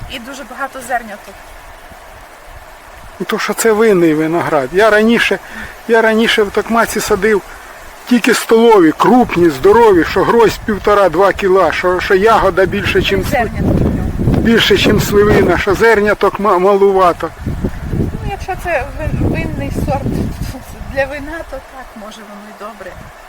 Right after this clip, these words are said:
Speaker 2: Так їсти,
Speaker 1: А їсти?
Speaker 2: як їсти, він должен бути смачний.
Speaker 1: Ну, як на мене, то
Speaker 2: Ну, на сок буде дуже файний.
Speaker 1: дуже тверда шкірка, можливо, він ще добре не достиг.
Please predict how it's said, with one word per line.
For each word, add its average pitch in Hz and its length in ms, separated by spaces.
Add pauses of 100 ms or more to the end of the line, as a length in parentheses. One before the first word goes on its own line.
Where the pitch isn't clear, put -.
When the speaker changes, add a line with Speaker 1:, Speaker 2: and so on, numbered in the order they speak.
(100)
Speaker 2:
Так - 220
їсти, 220 380
Speaker 1:
А - 20
їсти? 196 140
Speaker 2:
як 220 200
їсти, 233 360
він 202 160
должен 180 380
бути 170 200
смачний. 160 560 (340)
Speaker 1:
Ну, 381 60 (540)
як 285 80 (100)
на 311 60
мене, 294 300 (100)
то 233 140 (300)
Speaker 2:
Ну, 226 120
на 247 160
сок 262 280
буде 208 300
дуже 190 360
файний. 147 520 (520)
Speaker 1:
дуже 320 240 (100)
тверда 285 280
шкірка, 359 440
можливо, 339 360 (120)
він 349 80
ще 349 120
добре 339 300
не - 260
достиг. - 300